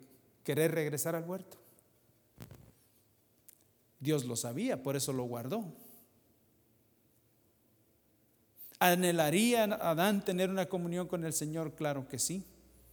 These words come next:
Quería. Porque si no, usted no, usted, usted no pudiera ver que Adán realmente enseñó a sus hijos a buscar de Dios. Y los enseñó bien, a ofrecer sacrificios.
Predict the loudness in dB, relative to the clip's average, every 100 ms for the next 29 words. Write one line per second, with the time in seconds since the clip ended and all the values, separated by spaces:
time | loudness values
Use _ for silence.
0 | -20 -20 -20 _ _ _ _ -20 -20 -20
1 | -20 -20 -20 -20 -10 0 2 4 2 0
2 | -8 -18 -20 -20 -20 _ _ _ -4 -2
3 | 0 0 0 -2 -2 -2 -2 -2 -2 -4
4 | -4 -2 -2 -2 -4 -2 -2 -4 -4 -2
5 | 0 0 2 0 0 -8 -16 -20 -8 -2
6 | -2 -2 -4 -2 0 0 0 -2 0 0
7 | -2 -2 -4 -2 -2 -2 -2 -4 -4 -4
8 | -6 -10 -10 -8 -8 -8 -8 -6 -4 -4
9 | -4 -8 -10 -16 _ _ _ _ _ -20
10 | _ _ _ _ _ _ _ -6 -2 2
11 | 2 2 0 0 0 0 -2 -4 -8 -4
12 | -4 -2 0 2 2 -2 -4 -6 -4 -2
13 | -4 -6 -10 -12